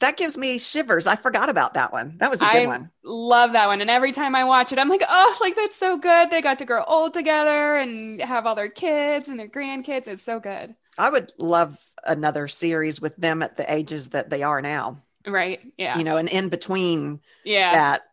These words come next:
Speaker 1: where the epilogue took us.
Speaker 2: That'd be awesome.
Speaker 1: Um, when your reader has an emotional connection to, uh, your character, uh, because you've written a great story, they're gonna wanna know how that character eventually fares.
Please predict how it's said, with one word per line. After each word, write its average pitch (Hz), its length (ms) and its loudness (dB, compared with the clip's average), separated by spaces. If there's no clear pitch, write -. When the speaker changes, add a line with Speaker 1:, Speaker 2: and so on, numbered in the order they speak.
Speaker 1:
where 165 200 0
the - 160 -2
epilogue 143 500 2
took 147 260 -6
us. 135 380 -4
Speaker 2:
That'd 208 120 -6
be 185 80 -4
awesome. 175 400 -4
Speaker 1:
Um, 185 520 2
when 196 180 -4
your 214 220 0
reader 247 300 -2
has 214 280 0
an 180 80 -2
emotional 185 500 -2
connection 185 500 -4
to, 160 560 0
uh, 143 240 0
your 147 180 -6
character, 160 720 0
uh, 143 220 2
because 160 360 -2
you've 160 120 -2
written 175 200 -2
a 147 40 -4
great 151 320 -4
story, 214 420 0
they're 202 140 -2
gonna 214 180 0
wanna 180 240 2
know 170 240 4
how 175 320 2
that 147 240 0
character 147 460 -4
eventually 135 460 -8
fares. - 580 -4